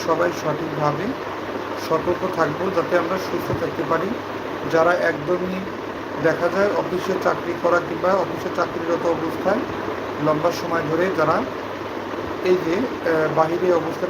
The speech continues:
করতে পারেন না বা সূর্যমুখী যেতে পারেন না, তাদের কিন্তু এ ধরনের সমস্যাটা বেশি। এছাড়াও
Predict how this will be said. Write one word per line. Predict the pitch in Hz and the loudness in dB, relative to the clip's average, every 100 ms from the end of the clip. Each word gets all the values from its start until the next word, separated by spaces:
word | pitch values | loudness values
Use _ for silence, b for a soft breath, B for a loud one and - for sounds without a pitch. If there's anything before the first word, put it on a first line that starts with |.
| - | -2
করতে | 170 - 160 | -4 -2 2
পারেন | 160 | 2
না | 165 165 165 | 0 -2 0
বা | 165 | -2
সূর্যমুখী | - 165 151 180 - - 156 | -2 -4 -2 -4 -4 -4 -4
যেতে | 151 165 | -2 -2
পারেন | 170 170 | -2 0
না, | 170 185 - - - - - - | 0 -2 -2 -2 -4 -4 -4 0
তাদের | 170 165 190 214 | 2 2 0 0
কিন্তু | 190 214 214 185 | -2 0 2 2
এ | 165 | 2
ধরনের | 185 185 180 | 2 0 0
সমস্যাটা | 175 175 - 175 | -2 -2 0 2
বেশি। | 165 156 - 185 | 2 0 -2 -2
এছাড়াও | 170 - 196 180 | 0 2 4 4